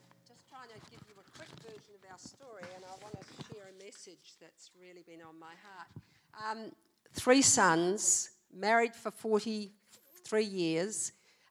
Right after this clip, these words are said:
um, became a Christian at twenty-five. Uh, God spoke to me when I was drunk. That was last week. No, I'm just joking. I was drunk forty-three years ago. Um,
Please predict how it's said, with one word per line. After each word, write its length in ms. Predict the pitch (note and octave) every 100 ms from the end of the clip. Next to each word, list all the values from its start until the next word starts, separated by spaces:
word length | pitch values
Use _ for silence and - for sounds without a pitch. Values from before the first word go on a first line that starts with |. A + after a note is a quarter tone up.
| -
um, 400 | F3+ F3 E3+ F3
became 320 | G3 B3+ A#3+ A#3+
a 60 |
Christian 360 | A3+ A3+ - A3
at 140 | G3
twenty-five. 920 | - G#3 G#3 G3+ - E3 E3+ G#3+ D#4 - - _ _ _ _
Uh, 500 | - F3+ F3 F3 F3 - - - -
God 260 | G#3 G3+
spoke 300 | - A3+ G#3
to 120 | -
me 60 | G3+
when 80 | F#3+
I 120 | F3
was 140 | F3 -
drunk. 320 | F3 F3+ A3 _ -
That 120 | D3+
was 160 | D3+ -
last 360 | C#3+ C#3+ -
week. 280 | D3+ F3+ - - -
No, 140 | F#3 F#3
I'm 440 | F#3 - - F3
just 200 | F3+ F#3
joking. 400 | F#3+ D#3+ D3+ F#3 - _ _ - - - _ - _ _ _ _ _ _ _ _ _ _ _ _ _ _ -
I 160 | F#3
was 180 | E3 D#3+
drunk 260 | - D#3 C#3 _ - _
forty-three 560 | - G#3+ G3 - D#3 E3
years 380 | D#3 D#3 C#3+
ago. 200 | C#3+ D#3 C#3 C#3+ - - - - _ _ _ _ _ -
Um, 420 | F3 E3+ D#3+ F3+